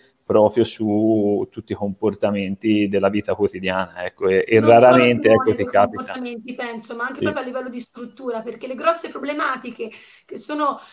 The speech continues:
Speaker 2: subentrate negli ultimi, eh, periodi sono tentare di, eh,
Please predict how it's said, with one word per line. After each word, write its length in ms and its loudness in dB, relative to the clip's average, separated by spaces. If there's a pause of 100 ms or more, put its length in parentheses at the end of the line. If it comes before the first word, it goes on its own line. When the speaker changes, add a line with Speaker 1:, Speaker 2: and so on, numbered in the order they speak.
Speaker 2:
subentrate 680 -2
negli 180 -8
ultimi, 600 -10
eh, 280 -8
periodi 460 -6
sono 420 -6 (400)
tentare 840 0
di, 280 -6
eh, 1120 -6